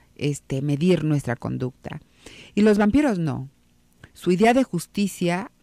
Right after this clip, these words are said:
es obtener lo que quieren cuando lo quieren. Y nosotros, pues, a ver, es que esto no es justo. Y entonces te arrebatan la palabra, y entonces se, te toman tus cosas. Fíjense cómo los niños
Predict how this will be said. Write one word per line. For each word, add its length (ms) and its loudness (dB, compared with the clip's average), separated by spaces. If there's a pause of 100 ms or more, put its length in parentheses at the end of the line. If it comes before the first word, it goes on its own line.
(180)
es 400 0 (180)
obtener 640 2
lo 140 0
que 140 -4
quieren 420 0 (180)
cuando 360 2
lo 120 -2
quieren. 380 -10 (1000)
Y 60 -8
nosotros, 360 -2
pues, 220 -6 (100)
a 80 -6
ver, 160 -2
es 160 -4
que 160 -2
esto 260 -4
no 300 0
es 160 -2
justo. 540 -14 (360)
Y 120 0
entonces 380 0
te 100 2
arrebatan 440 0
la 120 -2
palabra, 640 -4
y 100 -6
entonces 840 0 (380)
se, 160 2
te 220 2
toman 300 0
tus 180 -10
cosas. 400 -6
Fíjense 340 0
cómo 240 0
los 220 0
niños 420 0